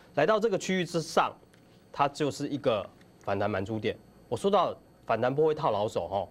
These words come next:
结构不对哈。好，那我也透过了一个六十分钟线看到说这里已经有背离的哈。好，那相对的来到了上个礼拜五，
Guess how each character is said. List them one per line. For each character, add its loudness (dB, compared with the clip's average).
结 -2
构 0
不 -6
对 -2
哈。 0
好， 0
那 4
我 2
也 2
透 0
过 2
了 0
一 -2
个 0
六 0
十 -2
分 0
钟 0
线 2
看 0
到 2
说 0
这 -4
里 -2
已 -4
经 0
有 2
背 0
离 -6
的 -6
哈。 2
好， 2
那 0
相 2
对 2
的 0
来 2
到 0
了 2
上 0
个 0
礼 -4
拜 2
五， -4